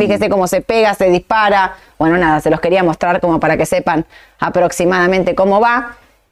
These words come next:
No está en máximos. Y esto les quería mencionar ya con, para cerrar el tipo de cambio. Em,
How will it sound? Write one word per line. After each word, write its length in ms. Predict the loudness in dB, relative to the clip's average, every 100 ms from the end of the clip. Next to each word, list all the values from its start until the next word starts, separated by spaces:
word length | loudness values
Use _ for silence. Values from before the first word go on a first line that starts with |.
| -8
No 100 | -4
está 180 | -2 -2
en 80 | 0
máximos. 500 | 0 -2 -2 -2 -4 -12 -20 -20 -4
Y 140 | 0 2 2
esto 460 | -2 -2 0 -2 -2
les 160 | -2 0
quería 260 | 0 2
mencionar 460 | 2 0 0 0 0
ya 180 | -2 0
con, 180 | -2 -2
para 180 | -4
cerrar 260 | -2 0 0
el 120 | 0
tipo 200 | -2 0
de 140 | 0 0
cambio. 420 | 0 2 0 -2 -6 -14 -2
Em, 920 | 2 2 2 2 2 2 0 0